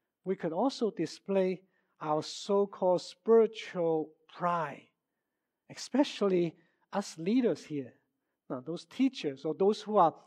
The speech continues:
especially gifted, it is so easy, so easy to look down on someone. For example, in Acts chapter four, verse thirteen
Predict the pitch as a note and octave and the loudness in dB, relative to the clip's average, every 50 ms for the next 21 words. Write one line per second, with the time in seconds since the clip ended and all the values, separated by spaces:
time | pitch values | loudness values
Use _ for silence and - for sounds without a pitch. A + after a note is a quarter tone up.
0 | _ _ - - - B3+ B3 - - A3+ F#3 D#3 - - - D4+ D4+ - - F#3 | _ _ -18 -2 0 0 0 0 0 -2 -2 -2 -2 2 4 4 4 4 -2 -4
1 | C#3+ A#2+ - _ _ _ _ _ _ - B3+ D4 B3 - - - - C#4 D4+ D#4 | -4 -4 -8 _ _ _ _ _ _ 0 4 4 4 4 2 6 8 10 10 10
2 | D4+ - - - A#3+ C#4 D#4 D#4 D4 A#3+ G#3 E3+ C3+ C3 - - - - A#3+ A#3+ | 8 4 0 0 6 8 10 10 10 8 4 2 0 -2 -8 -14 -6 -2 -2 0
3 | C4 C#4+ C4 - G#3 - - - D#3 E3 G#3+ B3 A#3+ A#3+ - - G3+ G3+ G3 E3+ | 0 0 -2 -4 -6 -8 -8 -8 0 4 4 4 4 2 -2 0 2 2 2 0
4 | D#3 D3 - - - F#3+ F3 F3+ F3 D3+ B2 B2 - _ _ _ _ _ _ _ | -2 -4 -6 -6 -6 -6 -6 -4 -6 -10 -12 -14 -20 _ _ _ _ _ _ _
5 | _ _ _ _ _ _ _ _ - _ _ B3+ C4 B3+ G#3+ G#3+ B3 C4 A#3+ G#3+ | _ _ _ _ _ _ _ _ -20 _ _ 8 10 10 8 6 6 6 6 4
6 | F3+ D3 B2+ - - - - - _ _ _ - G#3 G3 G#3 G3+ - B3 C4 C4+ | 4 2 2 -2 -8 -18 -20 -20 _ _ _ 0 2 2 2 2 4 6 6 6
7 | C4+ - - - A3+ G#3 - - G#3 F#3 E3+ - - - - - A#3 A3+ G3+ F3 | 4 0 -6 -6 -6 -6 -4 0 2 2 2 0 -2 -10 0 8 8 10 10 10
8 | D3 C#3 C#3+ D3 E3+ F3+ F#3 - - - G3+ F3 - - - G3 F#3 D3 B2+ B2 | 6 2 -2 -4 -2 -2 -2 -2 2 2 2 2 2 -2 -4 -2 -2 -2 -2 -6